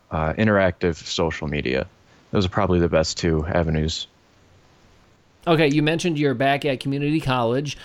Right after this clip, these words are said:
Speaker 2: What are your next steps? I know you hope to do some research in the future, uh, get a degree, and then, uh, go out into the working world, or maybe s-, uh, your master's degree, something like that?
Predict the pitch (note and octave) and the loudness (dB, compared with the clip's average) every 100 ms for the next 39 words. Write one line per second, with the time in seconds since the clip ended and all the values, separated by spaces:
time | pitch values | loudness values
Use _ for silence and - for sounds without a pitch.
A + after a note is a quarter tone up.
0 | - A3+ B3 G#3 G#3 G3+ - - A2 E2 | -2 0 2 0 0 -2 -4 0 0 0
1 | B2+ C3 C#3 C#3 C3+ B2+ C#3+ D3+ - C3 | -6 -4 -2 2 2 4 2 0 -4 -2
2 | C3+ B2 C#3+ D#3 D3+ C3+ - D3 C3 - | -2 -2 -4 -2 -4 -4 -4 -2 -2 -2
3 | F3 F3 F#3+ F#3+ F#3+ F#3 B2 C3 B2 A#2 | -6 -4 -2 0 0 0 0 0 0 -2
4 | A#2+ D#3 C#3+ B2+ C3 E3+ G#3 A3 D3+ C#3+ | 0 2 2 0 2 2 2 0 0 0
5 | C3 A#2+ B2+ A#2 G#2+ A#2 C3 C3 C3+ A#2+ | -2 -2 -2 -2 -2 0 0 0 -2 -2
6 | G#2+ E3+ A3+ A#3 A3+ A#3+ A#3+ A#3 - A2 | 0 2 2 2 0 2 2 2 0 -2
7 | A#2 A#2+ A#2+ A2+ A2 - - - - - | -2 -2 0 -2 -4 -6 -10 -10 -10 -8
8 | A2+ E2 F2+ F#2 A2+ D3+ - E3+ D3 D#3 | -8 -8 -12 -10 -8 -8 -6 -6 -6 -4
9 | E3+ D#3+ D3+ C#3+ D3 C#3+ D3 E3 | -4 -4 -6 -6 -6 -6 -6 -8